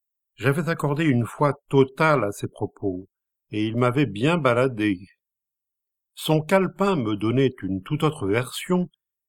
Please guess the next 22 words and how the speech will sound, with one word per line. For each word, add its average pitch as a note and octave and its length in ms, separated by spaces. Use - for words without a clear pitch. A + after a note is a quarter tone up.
et D3+ 300
au B2+ 180
lieu B2+ 220
de A#2 80
me A#2 160
dire, A#2+ 480
euh, « G#2 340
Chat C3 360
échaudé A#2+ 440
craint C3 320
l'eau G#2 140
froide », C#3+ 640
je C3 140
croyais D#3 420
sans E3+ 280
réserve B2+ 680
ce - 160
que G#2+ 80
je G2 140
venais G#2 320
de F#2 100
lire. F2+ 560